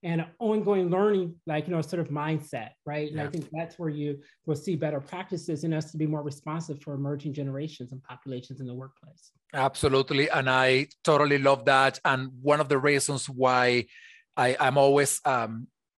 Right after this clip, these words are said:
Speaker 2: you know, so thrilled about the work that I do is that
Speaker 1: Mm.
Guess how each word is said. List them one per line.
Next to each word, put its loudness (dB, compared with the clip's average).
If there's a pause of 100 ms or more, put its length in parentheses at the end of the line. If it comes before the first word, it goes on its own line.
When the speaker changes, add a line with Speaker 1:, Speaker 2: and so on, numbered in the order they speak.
Speaker 2:
you -8
know, -4
so 0
thrilled 0
about 0
the 0
work 0
that 2
I 2
do 0
is -2
that 2
Speaker 1:
Mm. -8